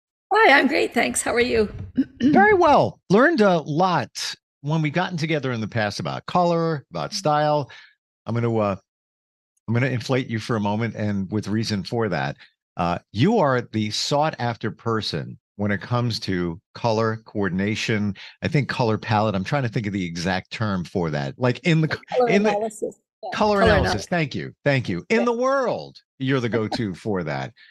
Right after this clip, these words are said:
Speaker 2: Um, 'cause you know your stuff. And of course, you help individuals, eh,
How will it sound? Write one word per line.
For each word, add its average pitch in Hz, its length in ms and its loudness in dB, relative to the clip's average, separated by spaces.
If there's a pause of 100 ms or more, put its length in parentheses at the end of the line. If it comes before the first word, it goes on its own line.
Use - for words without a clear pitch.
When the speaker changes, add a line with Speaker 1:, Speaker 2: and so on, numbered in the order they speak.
(280)
Speaker 2:
Um, 110 640 0 (180)
'cause 185 140 2
you 190 60 4
know 190 100 2
your 185 160 0
stuff. 185 460 -4
And 135 340 -2 (220)
of 202 120 -2
course, 180 280 2
you 147 80 2
help 139 240 0
individuals, 107 720 -4 (720)
eh, - 180 -12